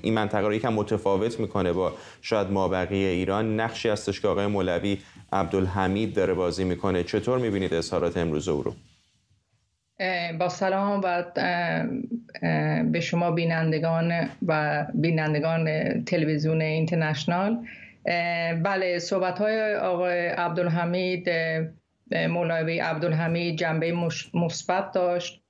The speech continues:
Speaker 2: اه، ایشون از حقوق ادیان دیگر همانند زرتشتی و بهائیان حمایت کرد و این قابل ستایش است.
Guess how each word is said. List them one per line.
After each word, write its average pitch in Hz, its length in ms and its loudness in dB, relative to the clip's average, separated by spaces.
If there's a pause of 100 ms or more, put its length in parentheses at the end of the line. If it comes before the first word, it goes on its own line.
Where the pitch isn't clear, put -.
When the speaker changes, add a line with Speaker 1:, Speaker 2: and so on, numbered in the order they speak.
(300)
Speaker 2:
اه، 165 580 -2
ایشون 185 380 -2
از 170 300 -2
حقوق 170 400 0 (220)
ادیان 175 600 -2
دیگر 165 500 0
همانند 160 880 0
زرتشتی 165 1000 0
و 160 180 0
بهائیان 160 800 0 (340)
حمایت 170 500 0
کرد 156 560 -2 (520)
و 180 260 2
این 220 500 0
قابل 190 380 0
ستایش 196 640 0
است. - 380 -6